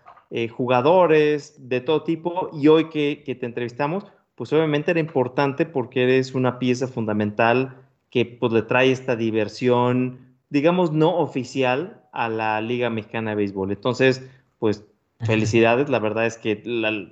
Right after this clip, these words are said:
Speaker 1: o sea, disfrutamos mucho la, la página, lo que subes, lo que tienes. Eh, te digo, a mí me tocó ver alguna vez, eh, que, pues, por ahí estabas en, en, en una cierta carrilla con la Liga Mexicana, pero,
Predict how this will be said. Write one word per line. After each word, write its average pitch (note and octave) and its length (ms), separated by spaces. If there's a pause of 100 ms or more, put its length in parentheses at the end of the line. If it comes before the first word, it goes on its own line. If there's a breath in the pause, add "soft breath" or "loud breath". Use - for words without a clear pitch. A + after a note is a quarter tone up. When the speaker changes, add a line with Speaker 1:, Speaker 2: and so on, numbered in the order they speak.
(160)
Speaker 1:
o G2 120
sea, A2 140
disfrutamos A2+ 640
mucho A#2 320
la, G#2 320 (300 soft breath)
la A2+ 160
página, B2+ 340
lo A2+ 140
que A2 80
subes, B2 280
lo A2 140
que A2 80
tienes. C3 580 (340)
Eh, A2 200
te A#2+ 140
digo, C3+ 160
a B2 40
mí C3+ 120
me C#3 80
tocó C3 320
ver C3 160
alguna B2 340
vez, B2 440
eh, G#2+ 400
que, G#2+ 100
pues, - 200
por A#2+ 160
ahí A#2 140
estabas A#2 480
en, G2+ 340 (420 soft breath)
en, A2+ 180
en A#2+ 180
una C3 180
cierta C3 440
carrilla C3 580
con A2+ 140
la A2 80
Liga B2 200
Mexicana, A#2 640
pero, G#2+ 520